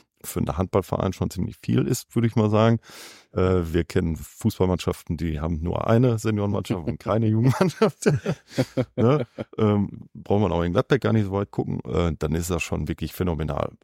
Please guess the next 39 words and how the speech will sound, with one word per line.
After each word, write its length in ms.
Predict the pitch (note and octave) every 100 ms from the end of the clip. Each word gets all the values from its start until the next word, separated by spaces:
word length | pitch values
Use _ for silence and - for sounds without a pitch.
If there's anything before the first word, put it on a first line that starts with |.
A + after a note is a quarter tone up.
| _
Und 520 | F#2 F#2 F2 E2+ -
sicherlich 420 | E2+ E2+ G2 F#2+ F2+
nur 180 | G2 F2+
des-, 200 | F2+ -
nicht 260 | A2 F2+
nur 140 | A#2 F#2+
dessen 300 | F#2+ - G#2+
gege-, 380 | F#2+ F2 F#2+ D#2
geschuldet, 540 | F#2 F#2+ G#2 G#2 G2+ -
dass, 220 | F2 -
äh, 280 | F2+ E2 D#2+
du 240 | D2 E2 D2+
halt 320 | D#2 - -
nur 160 | G2 E2
den 100 | D2+
V 140 | D#2
F 100 | -
L 140 | - C2+
hast. 140 | -
Ne? 120 | G#2+
Du 120 | A2 D#2+
hättest 220 | D#2+ -
auch 80 | -
noch 180 | D2 D2+ - -
T 100 | E2+
V 260 | - F2
und 260 | F2 D#2+ -
andere 240 | F2+ E2+
Vereine 400 | - - - E2
rundherum. 500 | D#2+ E2+ F2+ F2+ F#2 - - - - - - - _
Ähm, 280 | F#2+ F#2+ F#2
jetzt 240 | G2+ F#2
geht 200 | - G#2
ihr 200 | - C#3+
aber 140 | G#3+ D3+
den 220 | C#3+ E2
Weg 280 | F2 E3 -
und 240 | - G2
sagt 400 | G2 A2 D3 -